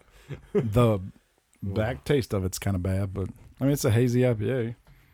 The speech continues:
Speaker 1: It's got a bunch of
Speaker 2: Mm.
Speaker 1: shitty-ass hops in there.
Speaker 2: <laughs> Yep.
Speaker 1: Can't tell how old it is.
Speaker 2: And a bunch of, uh, you know, baking flour to make it hazy. <laughs>
Speaker 1: May-, yeah, maybe.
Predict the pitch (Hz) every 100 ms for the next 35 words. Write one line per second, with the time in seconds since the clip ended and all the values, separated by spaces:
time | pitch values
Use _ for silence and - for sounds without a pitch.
0 | _ _ - 107 98 110 95 90 90 -
1 | - - - - - - - 110 104 110
2 | 107 113 110 - 98 92 104 _ 107 -
3 | 143 - 170 135 120 135 - _ _ -
4 | 104 104 104 101 101 98 101 98 104 101
5 | - 123 101 113 110 98 98 95 90 87
6 | - - - 139 90 82 98 98 90 98
7 | 90 92 95 90 95 92 95 92 90 95
8 | 98 110 104 123 - 135 185 175 135 113
9 | 98 123 107 101 98 104 101 107 110